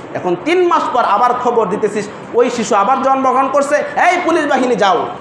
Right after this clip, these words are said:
জনগণকে তো এখন আর বিশ্বাস করা যাবে না, কারণ প্রত্যেক সদস্য থেকে একজন করে মারছি, তাহলে জনগণ কি তার বন্ধু আছে? বর্তমান বাংলাদেশের অবস্থা হয়েছে কি না?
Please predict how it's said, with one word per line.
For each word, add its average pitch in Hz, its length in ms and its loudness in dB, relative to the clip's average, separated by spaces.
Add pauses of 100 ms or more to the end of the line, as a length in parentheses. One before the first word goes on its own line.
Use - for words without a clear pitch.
(260)
জনগণকে 240 540 2
তো 254 100 0
এখন 233 180 2
আর 226 60 2
বিশ্বাস 202 300 -2
করা 165 180 0
যাবে 147 180 0
না, 131 120 -4 (260)
কারণ 330 120 0
প্রত্যেক 294 420 0 (340)
সদস্য 302 400 0
থেকে 240 180 0
একজন 196 260 0
করে 185 160 0
মারছি, 175 380 -4 (360)
তাহলে 208 220 2
জনগণ 196 380 2
কি 190 80 -6
তার 190 160 2
বন্ধু 175 260 2
আছে? 165 340 0 (520)
বর্তমান 202 380 0
বাংলাদেশের 196 440 0
অবস্থা 196 280 0
হয়েছে 220 240 0
কি 208 100 0
না? 156 120 0